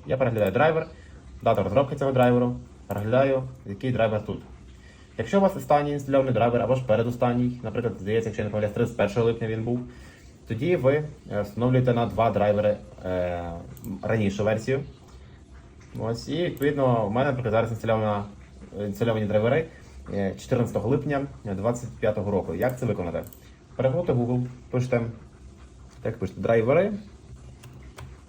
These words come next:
наприклад, і модель вашої відеокарти. NVIDIA. Ось, натискаємо сюди драйвери.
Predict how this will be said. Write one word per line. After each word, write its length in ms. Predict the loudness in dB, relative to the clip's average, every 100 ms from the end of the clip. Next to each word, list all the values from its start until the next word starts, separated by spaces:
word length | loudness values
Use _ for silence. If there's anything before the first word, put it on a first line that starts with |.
| -20 -10
наприклад, 300 | -4 -2 -2 -4 -4
і 120 | 0
модель 240 | 4 4
вашої 380 | 6 2 0 -4
відеокарти. 540 | -2 -2 -2 -4 -6 -10 -12 -20 -20 -20 -20 -20 -20 -20 -20 -20 -20 -20 -20 -20 -20 -20 -20 -20 -20 -16 -18 -18 -20 -20 -20 -20 -20 -20 -20 -20 -20 -20 -20 -20 -20 -20 -6
NVIDIA. 380 | -2 -2 -4 -8 -12 -18 -20 -20 -20 -20 -20 -20 -20 -20 -20 -20 -20 -20 -20 -20 -20 -20 -20 -20 -20 -20 -20 -20 -20 -20 -20 -20 -20 -20 -20 -20 -20 -20 -20 -20 -20 -20 -14
Ось, 380 | -12 -12 -14 -10
натискаємо 480 | -10 -8 -6 -4 -6
сюди 180 | -8 -6
драйвери. 500 | 0 2 4 2